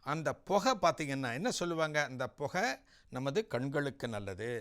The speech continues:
நமது உடலுக்கு நல்லது. அதனால அந்த புகை வருகிற போது வெளியில எங்கேயும் போய் உட்காராதீங்க, வீட்டுக்குள்ளே இருங்க கொஞ்ச நேரம்" அப்படின்னு இந்த பண்டிதர்கள் சொல்வார்கள். இந்த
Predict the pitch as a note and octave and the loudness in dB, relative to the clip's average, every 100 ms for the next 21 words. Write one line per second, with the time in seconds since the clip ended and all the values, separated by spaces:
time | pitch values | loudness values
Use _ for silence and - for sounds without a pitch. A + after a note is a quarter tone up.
0 | - - - A#2+ B2+ E3 C#3+ A#2+ E3+ E3 | -8 -20 -10 -6 -4 -4 -4 -4 -4 -4
1 | - B2+ A2 G#2+ F2+ A2 G2+ - _ - | -6 -6 -6 -6 -4 -4 -4 -8 _ -18
2 | - A#2+ B2 C3 G#3+ D#3 - - C3 E3+ | -8 -4 -2 -2 -2 -4 -6 -8 -4 -2
3 | D3 C#3 B2 B2 B2+ E3+ C4+ - - A#2+ | 0 -2 -2 -2 -2 -4 -6 -10 -8 -4
4 | C#3+ F#3 D#3+ C3+ C3 C#3+ C#3 A2+ - C3+ | -2 0 -2 -4 -6 -8 -8 -8 -8 -6
5 | B2 A#2 G#2+ F#2+ A2 A#2+ F#2 - - C3+ | -4 -4 -8 -6 -6 -6 -8 -16 -8 -4
6 | G3 G#3+ - C#3+ C#3 B2 G2+ F2 G#2+ G#2 | -2 -2 -4 -4 -2 -2 -4 -6 -8 -10
7 | - _ - F#3 A#3 - G3+ C#3 G#2+ G#2+ | -14 _ -6 -6 -4 -4 -4 -2 -6 -6
8 | A2 - _ - - D#3+ A#3 G#3+ D#3 C#3+ | -10 -12 _ -10 -4 0 0 0 -2 -2
9 | D3+ B2+ A2+ D3+ - G#2+ G2 - - _ | -2 -2 -2 -4 -6 -6 -8 -10 -18 _
10 | _ _ - - C#3+ | _ _ -20 -6 -6